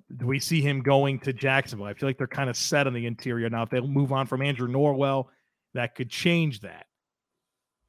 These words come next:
Um, my computer is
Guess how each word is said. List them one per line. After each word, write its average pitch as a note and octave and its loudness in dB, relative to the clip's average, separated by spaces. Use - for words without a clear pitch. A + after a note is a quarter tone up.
Um, G2+ -10
my G2 -20
computer B2+ -6
is - -14